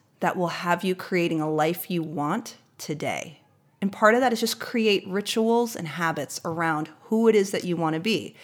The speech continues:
So if you want to be a triathlete, there's rituals you have to put in place. You gotta work out. If you wanna write a book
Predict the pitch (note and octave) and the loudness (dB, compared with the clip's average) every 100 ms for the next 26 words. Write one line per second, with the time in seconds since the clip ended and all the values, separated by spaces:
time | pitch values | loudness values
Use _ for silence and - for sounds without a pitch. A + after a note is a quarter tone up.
0 | - - G3+ F#3 G3+ A#3+ G#3+ F3+ G3 A3 | -20 -4 -2 0 2 2 4 6 8 6
1 | - A#3 G3 G3 G3 - F3+ D#3 D3+ F3+ | 4 -2 0 0 0 2 2 2 0 0
2 | A3 C#4+ - _ _ - G3+ F3 E3 E3 | 0 -2 -10 _ _ 2 2 4 2 0
3 | - G3 A3 A3+ A3+ A3+ A3+ C4 C4+ F#4 | 2 4 4 6 4 4 2 0 2 2
4 | - - D#3 G#3 C#4+ F4+ - - - - | 0 0 4 6 8 6 4 -10 -20 -20
5 | - - F3+ - G#3 F#3+ G#3 B3 C4 C4 | -10 -4 -2 0 0 4 4 6 6 6
6 | B3+ E4 - | 8 8 6